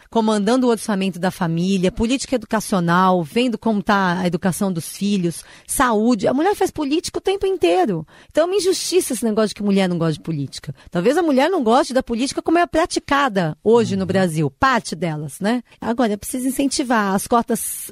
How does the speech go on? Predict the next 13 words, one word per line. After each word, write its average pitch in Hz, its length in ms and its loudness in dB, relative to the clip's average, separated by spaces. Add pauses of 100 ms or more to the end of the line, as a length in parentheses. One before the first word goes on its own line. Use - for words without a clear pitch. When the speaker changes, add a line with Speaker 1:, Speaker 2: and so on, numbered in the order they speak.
Speaker 1:
vieram 220 460 2
pra 185 240 0
isso, 277 420 -2
são 226 280 -2
válidas. 233 840 0 (160)
Agora 220 280 2
a - 20 4
discussão 262 460 -2
já 269 120 2
é 254 120 2
ampliar 294 520 2
isso, 156 320 -6
né? 214 280 -2